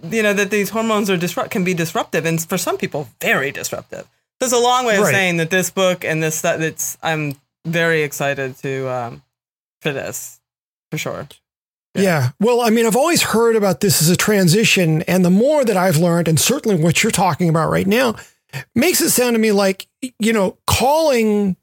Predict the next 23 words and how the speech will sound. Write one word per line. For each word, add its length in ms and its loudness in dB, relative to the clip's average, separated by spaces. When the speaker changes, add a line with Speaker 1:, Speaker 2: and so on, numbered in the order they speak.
Speaker 2:
those 220 2
changes 640 2
transitional 1000 2
in 120 2
any 160 2
way 440 2
is 160 2
a 20 2
real 240 2
disservice, 680 0
because 320 0
what 160 0
you're 80 0
talking 480 0
about 280 2
is, 300 0
like, 180 -2
constant 600 0
motion 400 0
in 80 0
the 80 0
backfield. 720 -2
Speaker 1:
<laughs> 180 -6